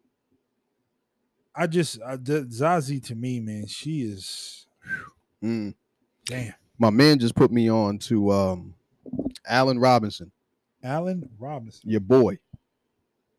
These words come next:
Speaker 2: He, he's, he's a, he's, he's a receiver for the, for the Chicago Bears.
Speaker 1: Yeah, right, right, right. I know who you're talking about.
Speaker 2: Uh, my man just put me on to his girl.
Speaker 1: Yeah.
Speaker 2: On Instagram.
Speaker 1: Okay.
Speaker 2: Brother,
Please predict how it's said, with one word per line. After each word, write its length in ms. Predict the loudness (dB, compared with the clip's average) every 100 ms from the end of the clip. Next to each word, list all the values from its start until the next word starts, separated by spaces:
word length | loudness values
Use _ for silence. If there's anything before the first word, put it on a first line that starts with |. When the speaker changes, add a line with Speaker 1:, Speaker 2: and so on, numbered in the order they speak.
| _
Speaker 2:
He, 140 | -6 -2
he's, 300 | 4 4 4
he's 200 | 0 0
a, 80 | 0
he's, 460 | 2 0 0 -10 -14
he's 340 | -2 -2 0
a 80 | -2
receiver 440 | -2 0 4 4 4
for 140 | 0
the, 220 | 0 0 -2
for 100 | -4
the 80 |
Chicago 400 | -4 2 2 4
Bears. 320 | 4 4 2 -2
Speaker 1:
Yeah, 140 | -2
right, 220 | 0 -2 -2
right, 120 | -4
right. 160 | -4 -4
I 80 |
know 100 | -4
who 60 | -2
you're 80 | -2
talking 240 | -4 -6
about. 100 | -10 -14 _ _ _ _ _
Speaker 2:
Uh, 180 | -4 0 2
my 120 | 2
man 300 | 4 4 4
just 160 | 0 0
put 180 | 0
me 140 | 2 0
on 200 | 0 0
to 60 | 0
his 200 | 0 0
girl. 440 | 0 0 -2 -10 _ _ _ _ -14
Speaker 1:
Yeah. 280 | -8 -8 -8 _ _ _
Speaker 2:
On 180 | -4 0
Instagram. 600 | 0 0 0 0 -4 -10 _ -20
Speaker 1:
Okay. 380 | -16 -12 -12 -12 _ _ _ _ _ _ _ _ _ _ _ _ _ _ _ _ _ _ _ _ _ 2
Speaker 2:
Brother, 400 | 4 6 4